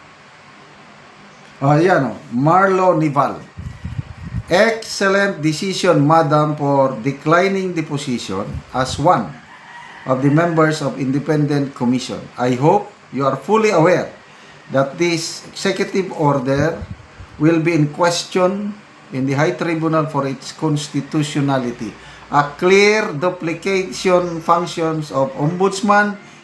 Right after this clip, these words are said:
D O J, N B I, and other quasi-judicial agency." Oh, baka sino na lang matuloy? Ah, Justice Carpio?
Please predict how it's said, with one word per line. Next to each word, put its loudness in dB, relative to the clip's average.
D 4
O 0
J, 0
N 0
B -2
I, 2
and -2
other 0
quasi-judicial -2
agency." -8
Oh, 2
baka 2
sino -2
na 4
lang 4
matuloy? 0
Ah, -8
Justice -2
Carpio? 2